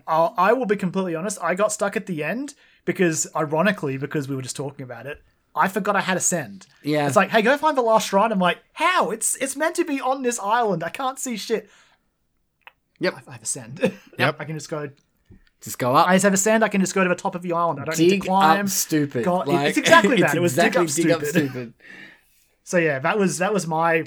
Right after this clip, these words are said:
Speaker 1: moment in, on the Sky Islands where I'm like, "Shit, you got,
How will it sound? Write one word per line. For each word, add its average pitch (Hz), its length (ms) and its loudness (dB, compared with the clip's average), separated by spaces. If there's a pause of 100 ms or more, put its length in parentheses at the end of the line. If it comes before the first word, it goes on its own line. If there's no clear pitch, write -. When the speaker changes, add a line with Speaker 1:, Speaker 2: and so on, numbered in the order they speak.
(100)
Speaker 1:
moment 151 380 -6
in, 139 220 -8
on 156 120 -6
the 147 60 -6
Sky 135 260 -8
Islands 131 220 -6
where 143 100 -6
I'm 131 80 -8
like, 135 220 -6 (360)
"Shit, - 460 -4
you 175 120 -4
got, 214 220 4